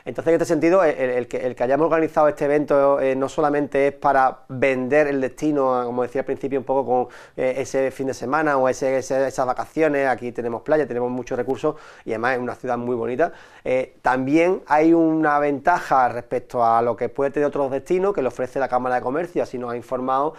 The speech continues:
de uno, de unos bonos de descuento en, en compras, ¿no? Al, al turista que venga, en comercios adheridos a la Cámara de Comercio puedan tener un veinticinco, hasta un veinticinco por ciento, con un fun-, nos han explicado muy bien cómo funciona esta, y nosotros, nuestra función como Federación Andaluza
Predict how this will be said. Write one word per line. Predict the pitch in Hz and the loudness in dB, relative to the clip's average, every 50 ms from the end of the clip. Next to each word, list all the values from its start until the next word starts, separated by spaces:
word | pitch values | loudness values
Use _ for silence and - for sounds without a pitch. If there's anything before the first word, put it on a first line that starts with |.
| - - _ | -14 -20 _
de | - 127 127 | -8 -4 -4
uno, | 127 127 131 131 131 131 127 | -2 0 0 0 0 0 -2
de | 120 123 | -4 -6
unos | 123 131 131 120 | -4 -4 -4 -4
bonos | 110 127 135 135 131 | -2 -2 -2 0 0
de | 123 120 | 0 -2
descuento | 113 120 117 - - 139 139 135 127 - 151 160 160 | -2 -4 -6 -4 -2 -2 -2 0 0 0 0 2 2
en, | 147 131 123 | 0 0 -2
en | 117 117 107 | -4 -6 -4
compras, | - 127 117 107 - - 107 95 101 | -2 -2 -4 -4 -6 -12 -12 -10 -8
¿no? | 107 123 151 170 151 | -4 -2 0 0 0
Al, | 123 117 113 | 0 -2 -4
al | 110 104 | -6 -10
turista | - 110 107 110 117 - - 120 | -10 -10 -10 -10 -10 -10 -8 -8
que | 113 117 | -6 -4
venga, | 120 127 139 143 160 170 180 - - - - - - | -4 -2 0 0 2 0 0 -2 -8 -20 -20 -14 -10
en | 123 113 113 110 | -6 -6 -6 -4
comercios | - 113 113 120 117 - - 131 123 | -4 -4 -4 -4 -6 -4 -2 0 0
adheridos | 123 120 120 117 127 127 120 123 | 2 2 0 -2 -2 -2 0 0
a | 120 | 0
la | 117 110 | 0 0
Cámara | 117 117 120 120 117 | -2 -2 -2 -2 -4
de | 113 | -4
Comercio | 113 120 131 143 127 - 190 185 | -4 -4 -4 -4 -4 -4 -4 -4
puedan | - 135 123 117 117 - | -2 0 -2 -2 -2 -4
tener | 117 117 120 | -6 -4 -4
un | 120 117 | -4 -4
veinticinco, | 117 120 117 113 - 120 117 117 - | -6 -6 -8 -10 -10 -10 -10 -8 -8
hasta | 113 - - 123 | -8 -8 -8 -6
un | 127 127 | -6 -6
veinticinco | 127 123 123 123 127 123 123 113 | -6 -6 -8 -10 -10 -8 -8 -6
por | 120 117 | -8 -6
ciento, | - - 156 156 151 185 175 156 | -4 -4 -4 -2 0 -2 -2 -2
con | 131 120 123 | -2 -2 -4
un | 123 117 | -4 -6
fun-, | 110 123 117 117 - - - - - - - - - | -8 -12 -12 -12 -14 -16 -20 -20 -20 -20 -14 -6 0
nos | 143 147 147 | 2 2 2
han | 156 175 | 2 2
explicado | 170 175 175 170 165 160 160 | 0 0 0 2 2 2 2
muy | 156 151 151 147 | 2 2 0 2
bien | 156 156 | 0 0
cómo | 143 147 147 139 | 0 0 -2 -2
funciona | - 151 135 123 - 147 151 139 139 139 | -4 -6 -10 -8 -4 -2 -2 -2 0 -2
esta, | 143 139 143 139 - 165 151 143 | -2 -2 -2 -2 0 0 0 0
y | |
nosotros, | 139 127 139 143 151 165 165 - - | -2 -4 -2 0 2 2 2 0 -2
nuestra | - 147 143 135 - 139 127 | -4 -4 -4 -4 -4 -6 -8
función | - 135 123 - 151 156 | -8 -8 -6 -4 -2 0
como | 170 170 156 | 2 2 0
Federación | - 156 139 131 - 151 143 | 0 -2 -4 -4 -4 -4 -4
Andaluza | 135 135 151 151 - | -2 -2 -4 -2 -2